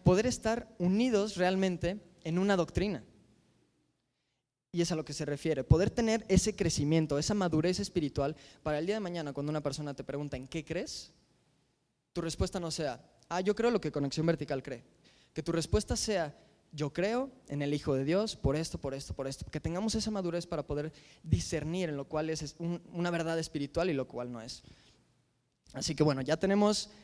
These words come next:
el por qué estamos unidos, el cómo somos capacitados, el, el por qué estamos capacitados, pero leíamos acerca del cuerpo de Cristo. ¿Qué es esto del cuerpo de Cristo?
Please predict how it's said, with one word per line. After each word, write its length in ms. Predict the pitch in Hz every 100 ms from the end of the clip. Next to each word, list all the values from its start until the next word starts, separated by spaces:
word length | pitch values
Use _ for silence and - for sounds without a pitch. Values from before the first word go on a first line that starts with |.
| -
el 400 | - 151 165 175 175 - -
por 180 | - 147
qué 80 | 180
estamos 320 | 170 180 175
unidos, 540 | 180 185 185 190 190 - _ -
el 220 | 143 139
cómo 240 | 151 180
somos 220 | 180 180
capacitados, 840 | 170 156 151 156 156 151 151 156 - _ _ -
el, 200 | 139 131
el 120 | 139
por 200 | - 147
qué 80 | -
estamos 300 | 190 196 180
capacitados, 640 | 156 147 147 139 123 135 - - -
pero 160 | - 165
leíamos 400 | 170 202 226 226
acerca 420 | 160 175 165 170
del 180 | 147 139
cuerpo 600 | - - 165 165 165 160
de 100 | 143
Cristo. 360 | - 127 - - _ _ _
¿Qué 80 | -
es 140 | 220
esto 240 | 208 185 156
del 100 | 139
cuerpo 260 | 143 139
de 60 | 131
Cristo? 360 | 131 131 -